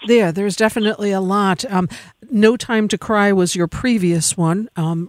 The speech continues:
Speaker 2: really enjoyed that one as well. Now, what I wanna
Speaker 1: Hmm.
Speaker 2: do is get to your current album, Little Bird in the Neighborhood. This was just released, right? Like, two
Speaker 1: Yeah,
Speaker 2: weeks ago.
Speaker 1: last week.
Speaker 2: That last
Speaker 1: Yeah.
Speaker 2: week. I'm old school. I love C Ds. Love the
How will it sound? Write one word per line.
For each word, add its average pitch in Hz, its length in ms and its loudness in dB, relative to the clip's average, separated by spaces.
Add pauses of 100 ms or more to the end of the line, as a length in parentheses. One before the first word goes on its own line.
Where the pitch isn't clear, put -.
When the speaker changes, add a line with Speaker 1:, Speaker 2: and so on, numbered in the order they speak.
Speaker 2:
really 180 340 2
enjoyed 160 380 -4
that 175 180 0
one 170 160 0
as 156 180 -4
well. 165 180 0 (240)
Now, 208 160 2
what 208 180 0
I 190 100 0
wanna 226 320 0
Speaker 1:
Hmm. 226 60 0
Speaker 2:
do 180 140 0
is 165 80 -4
get 190 200 -8
to - 160 -8
your 165 140 -2
current 233 560 -10
album, 147 400 -8
Little 185 220 0
Bird 175 320 0
in 156 100 0
the 151 80 -4
Neighborhood. 160 540 0 (340)
This 240 240 0
was 180 260 -4 (120)
just 190 480 -2
released, 139 560 -10
right? 165 260 -2
Like, 165 180 -6 (260)
two - 180 -4
Speaker 1:
Yeah, 131 200 4
Speaker 2:
weeks 123 140 0
ago. 156 280 -2
Speaker 1:
last 139 200 -2
week. 160 200 0 (340)
Speaker 2:
That 170 180 -8
last 180 240 0
Speaker 1:
Yeah. - 80 -8
Speaker 2:
week. 143 180 -8 (840)
I'm 226 240 0
old 196 260 2
school. 156 400 -6
I 180 140 0
love 170 240 -2
C 170 300 -2
Ds. 143 360 -6 (100)
Love 190 440 2
the 196 120 -8